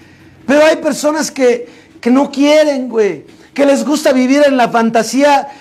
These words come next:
de "yo ya estoy hecho, soy un alcohólico hecho". ¿Por qué, compañeros? Porque parte de la fantasía, pues, nos mete a pensar que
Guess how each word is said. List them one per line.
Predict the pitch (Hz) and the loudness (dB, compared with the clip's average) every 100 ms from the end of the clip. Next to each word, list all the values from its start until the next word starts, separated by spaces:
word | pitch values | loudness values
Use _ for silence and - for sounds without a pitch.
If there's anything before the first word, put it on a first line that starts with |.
| - 160 | -18 -2
de | 226 | 0
"yo | 226 | 0
ya | 277 277 | 0 -2
estoy | 262 269 262 262 | -2 -4 -2 0
hecho, | 277 277 226 | 0 -2 -6
soy | 220 247 269 | -4 -2 0
un | 269 | 0
alcohólico | 247 - 269 269 254 220 | 0 0 -2 -2 -2 0
hecho". | 240 262 254 226 202 160 - - - - - - | 2 2 -2 -6 -6 -8 -18 -20 -20 -20 -20 -4
¿Por | 254 254 | -2 0
qué, | 302 311 | 0 0
compañeros? | 277 262 262 254 | 0 0 0 -2
Porque | - 247 240 | -2 -4 -4
parte | 240 285 285 269 | -2 -2 0 2
de | 247 | 2
la | 226 | 2
fantasía, | 220 220 226 214 254 277 277 262 - - - - _ - | 0 -2 0 -2 0 2 2 0 -4 -20 -20 -20 _ -6
pues, | 247 | -4
nos | 247 233 220 | -2 -2 -2
mete | 277 285 | -2 0
a | 269 - | -2 0
pensar | 233 208 269 262 | -2 0 0 0
que | 269 262 240 | 2 2 0